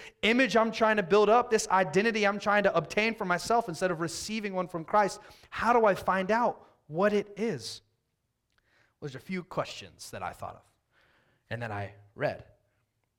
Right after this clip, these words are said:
Here's the first one that I think pricked me the deepest.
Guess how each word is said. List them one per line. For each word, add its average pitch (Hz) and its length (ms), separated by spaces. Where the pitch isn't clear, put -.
Here's - 460
the - 100
first - 300
one 107 140
that 123 100
I 170 140
think 208 380
pricked 202 380
me 180 580
the 143 80
deepest. 139 640